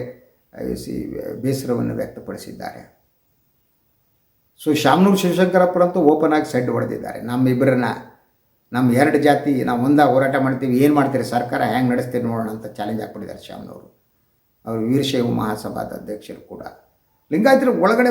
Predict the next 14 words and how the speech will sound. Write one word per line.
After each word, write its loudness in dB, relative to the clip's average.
ಒಂದು -4
ಬಹಳ -2
ಮುಖ್ಯವಾಗಿ 0
ಅವರಿಗೆ 0
ಸಿಟ್ಟು, -4
ಬೇಸರ -2
ಇರೋದಕ್ಕೆ -10
ಕಾರಣ -2
ಇದೆ. -16
ಒಂದು, 6
ಆ, 0
ವೀರಶೈವ 8
ಲಿಂಗಾಯತರಲ್ಲಿಂದ 4
ಅದನ್ನ -2